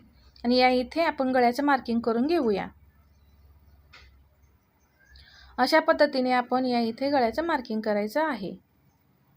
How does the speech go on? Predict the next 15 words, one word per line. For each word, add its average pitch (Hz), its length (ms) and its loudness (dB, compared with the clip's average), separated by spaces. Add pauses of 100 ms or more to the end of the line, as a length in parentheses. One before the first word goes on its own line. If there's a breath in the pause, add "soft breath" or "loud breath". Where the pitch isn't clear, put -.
(1400 soft breath)
आता 247 160 0
क्रॉसपट्टीचं 269 680 2
मार्किंग 254 400 0
करून 240 280 2
घेऊ. 254 300 0 (3500 loud breath)
तीन 320 200 4 (580)
आणि 247 220 4
अडीच 262 460 0
अशी 262 380 -4 (540)
क्रॉसपट्टी 254 680 0
मी 254 240 -2
या 240 120 4
इथे 240 200 2
घेतलेली 240 460 0
आहे. 220 240 -2